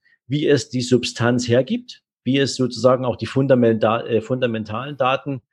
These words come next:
ähm, ermöglichen würden. Dann schauen wir uns natürlich an, was hat das Unternehmen für Zukunftsprognosen, wie sieht im Prinzip der Geschäftsplan aus, was haben die so für Ideen,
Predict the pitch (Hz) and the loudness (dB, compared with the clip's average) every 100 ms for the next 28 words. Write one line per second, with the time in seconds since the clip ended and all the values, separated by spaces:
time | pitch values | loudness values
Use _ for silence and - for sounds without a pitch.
0 | _ - - _ 123 127 123 120 - _ | _ -20 -20 _ 4 6 4 0 -4 _
1 | _ _ _ _ - 113 117 147 220 127 | _ _ _ _ 0 0 4 4 4 -2
2 | 104 104 101 127 202 254 - _ - _ | -2 -4 0 -2 -2 -8 -12 _ -20 _
3 | - 117 131 170 165 147 143 131 131 120 | -4 2 4 4 2 0 2 0 2 0
4 | 120 139 160 143 - 135 123 127 120 113 | 0 -4 -2 -2 0 -2 -2 -2 -2 2
5 | 120 127 120 113 - 165 160 - - 135 | 0 -2 -4 -4 -4 -6 -6 -6 -4 -2
6 | 123 127 131 131 127 113 117 117 120 - | 2 4 4 2 0 -2 0 0 -2 -4
7 | 120 117 110 120 120 117 - 131 - - | -6 -4 -4 -4 -2 -2 0 -2 -2 0
8 | 123 120 113 120 120 110 113 113 117 117 | 0 2 4 4 2 -2 -2 -2 0 0
9 | 123 123 117 117 123 120 | 0 -2 4 4 4 0